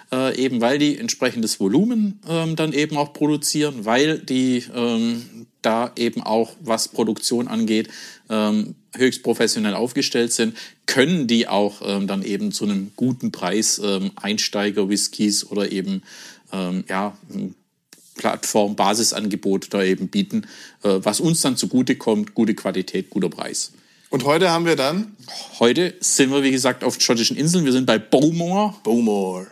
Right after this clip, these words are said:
Speaker 1: Bowmore, auch eine der legendärsten Brennereien, weil, ähm, einmal eine der ältesten,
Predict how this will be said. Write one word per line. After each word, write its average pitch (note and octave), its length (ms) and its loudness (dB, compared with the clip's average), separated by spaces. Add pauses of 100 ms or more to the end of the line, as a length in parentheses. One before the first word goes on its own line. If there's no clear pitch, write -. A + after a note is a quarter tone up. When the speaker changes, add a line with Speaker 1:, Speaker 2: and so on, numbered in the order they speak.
Speaker 1:
Bowmore, F3 560 4
auch C#3+ 200 2
eine C3+ 340 0
der B2+ 260 4
legendärsten B2+ 1120 2
Brennereien, A#2 800 2
weil, C3 500 2
ähm, A2+ 400 2
einmal A2+ 300 2
eine G#2+ 260 2
der G2+ 140 2
ältesten, F#3 640 2